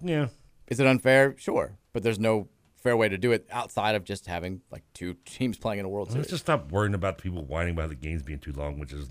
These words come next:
Speaker 1: the most overrated fact in the world. And think about the playoffs instead of, like, pitching clocks and
Speaker 2: Will
Speaker 1: runners
Speaker 2: Smith did
Speaker 1: on
Speaker 2: have a kid.
Speaker 1: second.
Speaker 2: Congrats to him and his wife. Uh, they announced that. How do you feel about, uh, you know, he didn't, didn't go home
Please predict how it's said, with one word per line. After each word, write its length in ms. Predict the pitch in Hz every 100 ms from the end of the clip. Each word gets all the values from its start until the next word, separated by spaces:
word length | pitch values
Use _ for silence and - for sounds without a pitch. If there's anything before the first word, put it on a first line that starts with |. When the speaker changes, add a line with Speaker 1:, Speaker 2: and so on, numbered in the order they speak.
| 71
Speaker 1:
the 100 | 64
most 340 | 71 71 73 - -
overrated 480 | 92 78 80 78 71 - _ -
fact 300 | 76 73 78
in 100 | 71
the 200 | 69 82
world. 320 | 85 78 78
And 120 | 76 73 _ _ _ _ _ _ 87 -
think 100 | 175
about 140 | 165
the 60 | -
playoffs 440 | - 101 80 71
instead 260 | 80 73 80
of, 140 | 78
like, 200 | 76 78 - _ _ _ _
pitching 240 | - 80 -
clocks 400 | - 64 - -
and 280 | 62 62 -
Speaker 2:
Will 100 | 185
Speaker 1:
runners 200 | 180 -
Speaker 2:
Smith 20 |
did 60 | 180
Speaker 1:
on 40 |
Speaker 2:
have 100 | 175
a 40 |
kid. 200 | - 151
Speaker 1:
second. 180 | 113 67
Speaker 2:
Congrats 360 | - 110 110 -
to 120 | 101
him 160 | 101 98
and 120 | 101 101
his 100 | 90
wife. 340 | 92 90 -
Uh, 140 | 95
they 120 | 85 104
announced 240 | 101 92
that. 300 | 104 101 76 _ _ _
How 120 | 117 147
do 40 |
you 60 | 170
feel 180 | 180 165
about, 320 | 143 135 -
uh, 160 | 127 127
you 100 | 123
know, 40 |
he 100 | 104
didn't, 400 | 120 123 123 - -
didn't 160 | 123
go 140 | 123 113
home 380 | 120 123 127